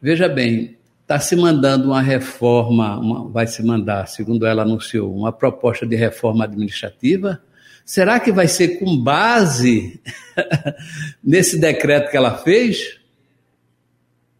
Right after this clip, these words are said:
Isso se chama arrumar o Estado? Veja bem, Jota, eu fui prefeito,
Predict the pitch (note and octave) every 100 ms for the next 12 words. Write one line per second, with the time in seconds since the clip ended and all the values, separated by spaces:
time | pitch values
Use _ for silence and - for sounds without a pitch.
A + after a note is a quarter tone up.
0 | _ _ _ _ _ _ F#3 - G3 -
1 | F#3 - - G3+ A#3+ G#3 D#3 C#3+ C#3+ C#3+
2 | D#3 F3+ F3+ C#3+ - - E3 A#3+ C4+ A3+
3 | B2 - _ _ _ _ _ _ _ _
4 | _ _ _ _ _ _ _ _ _ _
5 | _ _ - F#3+ G#3+ A3 D3+ E3+ G3+ E3
6 | E3 B2 - G2+ F#2+ - _ _ _ _
7 | _ _ _ - E3 F3+ G3 G#3+ F3 -
8 | A2 A2 A2+ - D#3+